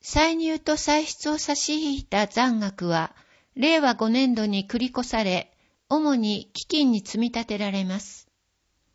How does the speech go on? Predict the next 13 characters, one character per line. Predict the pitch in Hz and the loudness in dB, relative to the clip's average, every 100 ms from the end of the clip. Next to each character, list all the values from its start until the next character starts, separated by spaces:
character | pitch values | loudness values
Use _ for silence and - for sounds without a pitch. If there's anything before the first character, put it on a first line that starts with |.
| _ _ _ _ _ _ _ _ _ _ _ _ | _ _ _ _ _ _ _ _ _ _ _ _
主 | 285 320 294 | -2 2 2
な | 226 202 - | 2 0 -2
項 | - 277 | 0 2
目 | 302 302 294 | 4 0 0
の | 269 | 0
説 | 277 240 233 240 | 0 -6 -6 -4
明。 | 233 220 208 190 - _ _ _ _ _ _ _ _ _ _ | 0 0 0 -4 -8 _ _ _ _ _ _ _ _ _ _
負 | - | -6
担 | 294 302 277 | 0 0 0
金、 | 277 247 233 - _ _ _ _ - | -2 -2 -2 -4 _ _ _ _ -6
朝 | 247 247 302 | -4 -2 -2
霞 | 311 | -2
市 | 311 - 208 - | -4 -2 -2 -2